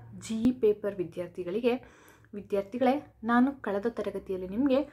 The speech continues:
ಭಾರತದಲ್ಲಿ ಕಂಡುಬರುವಂತಹ ಭೌಗೋಳಿಕ ವಿಭಾಗಗಳನ್ನು ಕುರಿತು ತರಗತಿಯನ್ನು ಮಾಡ್ತಿದ್ದೆ. ವಿದ್ಯಾರ್ಥಿಗಳೇ,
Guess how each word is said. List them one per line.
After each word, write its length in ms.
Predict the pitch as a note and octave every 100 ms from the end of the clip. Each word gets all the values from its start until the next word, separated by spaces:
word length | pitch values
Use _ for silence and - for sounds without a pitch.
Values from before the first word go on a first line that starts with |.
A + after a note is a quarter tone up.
| - - _ F3+
ಭಾರತದಲ್ಲಿ 720 | G#3 G3+ A3+ B3 B3 C4 C4
ಕಂಡುಬರುವಂತಹ 920 | G#3 F#3+ F#3+ F#3+ F#3 F3+ - F3+ C4 B3 A#3+ - G3 F3+
ಭೌಗೋಳಿಕ 600 | G#3 G#3 G#3+ A#3+ A3+ A3+ C4 C4 -
ವಿಭಾಗಗಳನ್ನು 640 | F#3+ F#3+ F#3 F#3 F#3 F3+
ಕುರಿತು 380 | F#3 G#3+ - C4 - - - -
ತರಗತಿಯನ್ನು 800 | G#3 G3+ G3 - F3+ A3 F4 - _ G3
ಮಾಡ್ತಿದ್ದೆ. 440 | F3+ F3+ E3 - _ _ _ _ -
ವಿದ್ಯಾರ್ಥಿಗಳೇ, 800 | G3 F#3+ G3 G3 B3+ C4+ D4